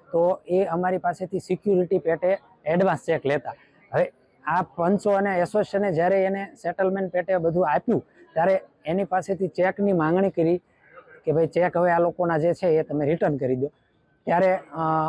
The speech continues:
અમારા ચેકમાં એણે એવું કીધું કે અમારે થોડુંક એન્ટ્રી ઉલટાવવાની હોય અને કંઈક, અ, ચોપડે બતાવવાનું હોય એટલે અમે પછી આપી દઈશું એમ. એટલે બધાએ એસોસિએશને અને પંચોએ એના ઉપર વિશ્વાસ મૂક્યો. એવડી મોટી કંપની છે તો કાંઈ એ ખોટું તો ન જ કરે.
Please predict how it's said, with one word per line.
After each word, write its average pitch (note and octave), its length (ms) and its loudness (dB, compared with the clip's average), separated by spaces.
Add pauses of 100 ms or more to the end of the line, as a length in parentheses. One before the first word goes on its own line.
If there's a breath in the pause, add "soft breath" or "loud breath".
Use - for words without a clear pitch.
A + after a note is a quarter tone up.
અમારા F#3+ 320 0
ચેકમાં G3 480 0
એણે G3 180 0
એવું G3+ 180 2
કીધું F3+ 240 -2
કે F3+ 100 -6
અમારે F3+ 320 0
થોડુંક F3+ 340 -2
એન્ટ્રી F3+ 300 -2 (100)
ઉલટાવવાની F3+ 460 0
હોય F3+ 200 0
અને E3 320 -2 (380 soft breath)
કંઈક, E3 260 -2
અ, D#3 220 2
ચોપડે F3 600 -2
બતાવવાનું D#3 480 0
હોય C#3+ 120 0
એટલે E3 200 -2
અમે E3 140 0
પછી F3+ 380 -2
આપી F3 200 -2
દઈશું C3 360 0
એમ. B2+ 100 0 (420)
એટલે F#3 180 0
બધાએ F#3+ 440 2 (720)
એસોસિએશને G3 520 -2
અને F#3 220 -2
પંચોએ F#3 400 0
એના F#3+ 160 2
ઉપર F3+ 200 0
વિશ્વાસ F3+ 400 0
મૂક્યો. B2 220 -8 (260 loud breath)
એવડી F#3+ 240 2
મોટી F3+ 260 -2
કંપની F#3 420 -4
છે F#3+ 200 -2 (480)
તો E3 160 0
કાંઈ E3+ 240 2
એ E3+ 40 0
ખોટું F3+ 320 -2
તો F#3 100 2
ન F3+ 160 2
જ D#3 80 -4
કરે. F#3+ 200 0